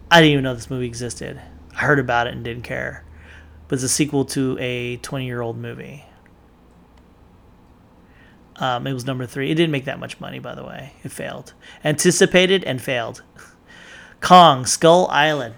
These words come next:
number two. That movie was fucking terrible. It was an egregious movie. It was terrible. It ma-, it was not a well done story. It just, it just sucked. Um,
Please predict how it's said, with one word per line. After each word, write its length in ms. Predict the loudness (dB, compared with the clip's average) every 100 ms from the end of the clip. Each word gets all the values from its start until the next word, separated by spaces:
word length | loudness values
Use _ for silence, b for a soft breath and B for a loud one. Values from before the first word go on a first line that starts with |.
| -8
number 360 | -4 -2 -2
two. 580 | -4 -6 -2 0 0 -4
That 260 | -6 -4 -2
movie 360 | -2 0 0 -2
was 320 | -6 -8 -12 _ -8
fucking 400 | -6 -6 -4 -4
terrible. 760 | -4 -4 -2 -2 -4 -8 -14 -16 B B
It 80 | -16
was 80 | -14
an 80 |
egregious 540 | -4 0 2 0 -2 -2
movie. 420 | -2 -2 -6 -8
It 40 |
was 120 | -10 -4
terrible. 640 | 4 6 6 2 -6 -14 b b b b b _ _ _
It 160 | -6 -2
ma-, 220 | -2 -2
it 80 | -2
was 220 | 0 2
not 200 | 2 2
a 40 | 2
well 180 | 0
done 220 | -2 -4 -4
story. 540 | -4 -4 -4 -6 -8
It 160 | -10 -10
just, 260 | -8 -8
it 80 | -4
just 200 | -2 -2
sucked. 480 | -2 -4 -6 -16 -20 B B B B B -6
Um, 420 | 0 2 2 -2